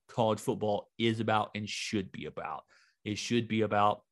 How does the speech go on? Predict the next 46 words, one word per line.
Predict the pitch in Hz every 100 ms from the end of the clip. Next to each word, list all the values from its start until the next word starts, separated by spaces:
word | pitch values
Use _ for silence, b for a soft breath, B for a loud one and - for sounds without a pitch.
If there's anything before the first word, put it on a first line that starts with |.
| _ _ -
you've | 104 -
got | 110 104
some | - 113
fight | - 120 110
song | - 107 104 104
leaders | 104 101 -
doing | 107 107
some | 110
fight | 104 107 -
song | 101 95
stuff. | 98 - 87 -
You've | 98 101
got | 107 -
some | 117
music | 113 117 117 117
going | 117 107 104
on. | 104 95 90
You've | 101
got | 110 101
some | 110
different | 107 110 -
video | 120 117 110
things | 110 104 98 -
other | 131 120
than, | 113 110
like, | 107 87 - _ _ _ _ _ _ -
"Can | 113
you | 110
guess | 101 113 131 -
which | 123 -
cup | 131 -
the | 123
ball's | 107 101 131 151
under?" | 214 269 294 254 -
You | 120
know, | 107
that | 117 117
type | 110 101
of | 98 98 -
bullshit | 98 - 101 -
we've | 101 98 110
had | 101 -
to | 92 98
suffer | - 90 107
through. | - 101 107 b b b -
Um, | 110 107 107